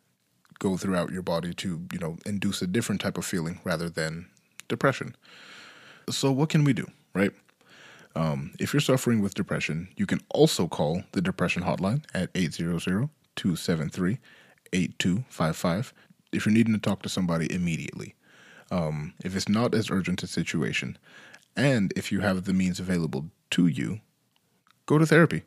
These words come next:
seek therapy. Like, I cannot stress it enough. Like, I think a good therapist can help you adjust your perspective, um, in a way that can be beneficial for you.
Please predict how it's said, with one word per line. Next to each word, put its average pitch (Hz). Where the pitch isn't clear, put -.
seek 147
therapy. -
Like, 82
I 92
cannot 110
stress 101
it 90
enough. 80
Like, 80
I 104
think 120
a 110
good 101
therapist 95
can 98
help -
you 90
adjust 101
your 95
perspective, -
um, 82
in 104
a 98
way 92
that 87
can 95
be 90
beneficial 87
for -
you. 78